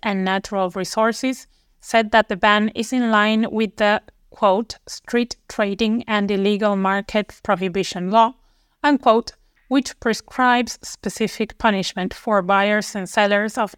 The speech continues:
any goods or services on the roads. According to the ministry, the move is also necessary to protect the lives and properties of residents due to fast rising accidents that could have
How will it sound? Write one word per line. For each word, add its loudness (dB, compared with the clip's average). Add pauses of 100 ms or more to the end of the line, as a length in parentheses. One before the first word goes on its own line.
any 4
goods -2
or 0
services -2
on 0
the -2
roads. -6 (640)
According 2
to -2
the 2
ministry, 2
the 0
move 0
is 0
also -2
necessary -2
to -8
protect -6 (140)
the -4
lives 2
and -2
properties -2 (100)
of -6
residents 0 (480)
due 2
to 0
fast 0
rising 0 (140)
accidents -4 (340)
that -2
could 0
have 0